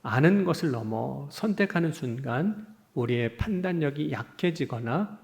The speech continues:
흐려지지 않는 것입니다. 오늘 저와 여러분은 더 나은 것을 선택할 수 있는 믿음의 힘을 가질 수 있기를 주의 이름으로 간절히 축원합니다. 이사야 오십육 장 일 절에서부터 칠 절까지 보면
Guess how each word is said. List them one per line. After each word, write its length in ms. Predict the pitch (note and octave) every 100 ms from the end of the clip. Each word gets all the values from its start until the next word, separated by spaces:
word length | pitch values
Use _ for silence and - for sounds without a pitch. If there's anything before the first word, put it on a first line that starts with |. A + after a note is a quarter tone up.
| - _ -
흐려지지 720 | - G3 F3 - B2 - D#3
않는 260 | A#2+ B2 A#2+
것입니다. 640 | A2+ - A2+ B2+ C#3+ - _ _ _ _ _
오늘 360 | C3+ C3+ C3 C3
저와 280 | C3+ B2
여러분은 720 | B2 A#2 A#2 B2 A#2 E3+ G#3+ - - _ _
더 340 | - C3+ C3+ C3+
나은 380 | B2 A#2+ C3+ A#2+
것을 240 | A2+ C3+
선택할 580 | - F#3+ F3+ E3 B2+ G#2+
수 140 | -
있는 400 | A#2+ C3 F#3+ G#3+ - - _ _ _
믿음의 480 | B2+ A#2 B2+ A#2+ A#2+
힘을 420 | - F#3 E3+ B2+
가질 320 | G#2+ G#2+ C3
수 140 | -
있기를 340 | A#2 - A#2 A2+
주의 180 | - B2+
이름으로 240 | A#2 A#2
간절히 420 | - A#2 A2 A#2
축원합니다. 760 | A#2 E3 C#3+ A2 A2+ A2+ A2+ - - - - - - - -
이사야 340 | D3+ C#3 D#3 C#3+
오십육 580 | C3+ C3 D#3 C3 B2
장 500 | - A2+ A#2 F#3+ G#3 -
일 220 | C3+ C#3
절에서부터 720 | - C#3 A#2+ - A#2+ - B2
칠 220 | - G3+
절까지 480 | G3+ E3+ E3+ A2+ -
보면 520 | A#2+ A2 D#3+ E3 A2